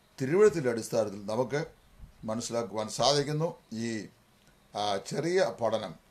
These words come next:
നിങ്ങൾക്ക് ഉപകാരമായി ഭവിച്ചു എന്ന് കർത്താവിൽ വിശ്വസിക്കുന്നു. ദൈവനാമം മഹത്വപ്പെടട്ടെ. ഇന്ന് വളരെ ബന്ധപ്പാടുണ്ടായിരുന്നുകൊണ്ട് മറ്റൊരു ടെക്സ്റ്റ് റെഗുലർ ക്ലാസ് വേണ്ടി എടുക്കുവാൻ സാധിച്ചില്ല.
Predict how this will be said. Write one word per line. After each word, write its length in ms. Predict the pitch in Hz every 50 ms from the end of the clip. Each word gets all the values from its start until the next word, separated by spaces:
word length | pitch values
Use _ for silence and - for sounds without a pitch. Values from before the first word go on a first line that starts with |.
| _ - 95
നിങ്ങൾക്ക് 300 | 110 110 107 110 98 98 107
ഉപകാരമായി 480 | 113 117 117 120 120 113 113 110 107 90
ഭവിച്ചു 320 | 107 110 113 110 - 107 107 - - - 107
എന്ന് 140 | 101 101 104 101
കർത്താവിൽ 380 | 104 98 - 113 110 113 110 110 101 107
വിശ്വസിക്കുന്നു. 580 | - - 135 131 - 143 135 143 147 151 165 160 - - _ - 107
ദൈവനാമം 540 | 107 107 107 104 104 107 107 101 98 85 - - _ _ _ _ _ _ _ _ _ _ - 117
മഹത്വപ്പെടട്ടെ. 640 | 139 160 156 185 180 160 175 175 170 151 175 180 175 - - 131
ഇന്ന് 180 | 120 123 123 120 107 104 123
വളരെ 200 | 127 156 160 170 160
ബന്ധപ്പാടുണ്ടായിരുന്നുകൊണ്ട് 880 | 139 127 - 147 131 135 135 127 117 117 117 113 113 110 110 104 98 95 - - _ _ _ _ _ _ _ _ _ _ - 110
മറ്റൊരു 400 | 113 110 - - 120 113 113 110 - - -
ടെക്സ്റ്റ് 360 | 123 120 - - - 131 139 143 - - - _ _ - 107 107 107
റെഗുലർ 300 | 113 113 123 127 123 101 101
ക്ലാസ് 280 | 110 113 113 101 -
വേണ്ടി 140 | 104 110 110 101
എടുക്കുവാൻ 340 | 113 107 107 110 110 107 107 - - -
സാധിച്ചില്ല. 440 | 113 117 131 123 135 139 135 147